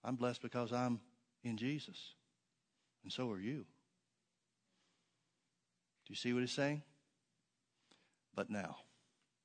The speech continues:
this is the day of righteousness, folks. This is the day where you've been declared righteous, you've been justified because of what Jesus did. Can't improve on that. You try to live up to it.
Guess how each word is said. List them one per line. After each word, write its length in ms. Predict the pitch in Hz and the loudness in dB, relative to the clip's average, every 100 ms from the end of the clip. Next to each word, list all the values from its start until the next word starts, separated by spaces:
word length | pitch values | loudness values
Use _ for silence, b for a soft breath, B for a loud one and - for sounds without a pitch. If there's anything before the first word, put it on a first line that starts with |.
| _ | _
this 220 | 139 170 | 6 8
is 120 | 139 120 | 6 4
the 100 | 117 | 4
day 160 | 117 | 4
of 100 | 113 | 4
righteousness, 540 | 117 123 - - 107 - | 4 2 0 -4 -6 -4
folks. 320 | 107 107 - B B B | -4 -6 -10 B B B
This 160 | 131 135 | 2 2
is 100 | 120 | 4
the 120 | 123 | 8
day 160 | 135 | 8
where 160 | 127 131 | 8 4
you've 180 | 127 131 | 2 4
been 140 | 135 | 4
declared 500 | 127 - 156 165 170 | 4 4 6 6 6
righteous, 520 | 156 160 165 170 156 | 8 6 6 0 0
you've 120 | 143 127 | 0 2
been 160 | 123 | 2
justified 720 | 110 151 156 151 151 151 151 147 B B B B _ | 4 2 2 0 4 4 2 -2 B B B B _
because 300 | - 120 107 | 0 2 2
of 100 | 101 | 0
what 140 | 123 | 0
Jesus 400 | 117 123 113 110 | 2 0 0 -4
did. 200 | - 92 90 _ _ _ _ _ _ _ _ _ _ _ _ _ _ _ _ _ - - | -4 -6 -8 _ _ _ _ _ _ _ _ _ _ _ _ _ _ _ _ _ -20 -4
Can't 200 | 123 123 | 2 4
improve 320 | 123 147 131 | 6 4 4
on 160 | 120 117 | 4 4
that. 200 | 117 - - _ _ _ _ _ _ _ _ _ | 2 -2 -14 _ _ _ _ _ _ _ _ _
You 60 | - | 0
try 160 | 127 | 2
to 60 | 120 | 4
live 160 | 110 | 6
up 180 | 117 160 | 6 4
to 160 | - | 0
it. 120 | 113 | -2